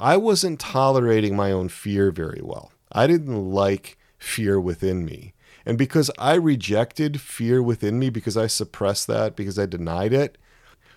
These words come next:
because I wasn't able to love myself as a fearful person, and because I confused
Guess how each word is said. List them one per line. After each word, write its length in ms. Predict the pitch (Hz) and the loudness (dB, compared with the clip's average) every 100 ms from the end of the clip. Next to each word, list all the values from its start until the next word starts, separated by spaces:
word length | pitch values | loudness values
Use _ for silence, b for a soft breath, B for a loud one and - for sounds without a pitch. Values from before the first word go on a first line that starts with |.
| - | -2
because 200 | 139 170 | 2 4
I 100 | 180 | 6
wasn't 280 | 185 175 - | 4 2 -2
able 300 | 123 139 147 | 0 2 0
to 160 | - | 0
love 460 | 117 104 95 110 113 | -2 2 4 2 2
myself 580 | 127 135 - 139 143 127 | 2 2 2 2 0 0
as 160 | 107 | -2
a 60 | 104 | -2
fearful 500 | - 104 104 - 113 | -2 -2 -2 -2 -4
person, 640 | - 104 - 147 156 165 - _ _ b b b b b | -4 -6 -4 -2 -4 -6 -10 _ _ b b b b b
and 100 | 120 | 0
because 280 | 123 131 131 | 2 2 2
I 120 | 131 | 2
confused 1120 | 135 - 120 - - 123 135 156 175 170 - | 0 -2 -4 -4 -2 2 4 4 2 -2 -8